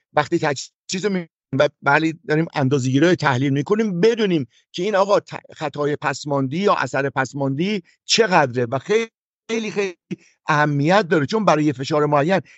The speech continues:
این که از پایین به بالا بره یا این که از بالا به پایین بیاد، به دلایل مختلف، از جمله اصطکاک، ممکنه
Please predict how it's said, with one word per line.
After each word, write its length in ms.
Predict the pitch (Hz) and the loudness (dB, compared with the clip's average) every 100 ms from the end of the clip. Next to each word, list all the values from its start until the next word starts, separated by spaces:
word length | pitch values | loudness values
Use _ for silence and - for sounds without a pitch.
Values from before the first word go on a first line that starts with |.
| - | -6
این 160 | 226 | -2
که 100 | 175 | 2
از 220 | 160 165 117 | 2 0 -2
پایین 380 | - 156 190 240 | 0 4 4 6
به 80 | 240 | 6
بالا 280 | 196 160 139 | 6 4 4
بره 220 | 127 120 | 0 -2
یا 60 | |
این 100 | 160 | -4
که 80 | 180 | -4
از 200 | 175 131 | -4 -2
بالا 240 | 143 151 208 | -2 0 0
به 100 | 196 | -2
پایین 280 | 151 147 | -4 -4
بیاد، 220 | 143 143 - _ _ | 0 -2 -2 _ _
به 100 | - | -2
دلایل 380 | 233 233 226 214 | 0 2 2 2
مختلف، 360 | 202 165 160 143 | 0 0 -2 -2
از 120 | 165 | -4
جمله 260 | 156 156 160 | -2 0 0
اصطکاک، 440 | 160 160 170 220 - _ - | 0 0 2 0 -2 _ -4
ممکنه 600 | 139 127 160 160 180 | -2 2 2 4 2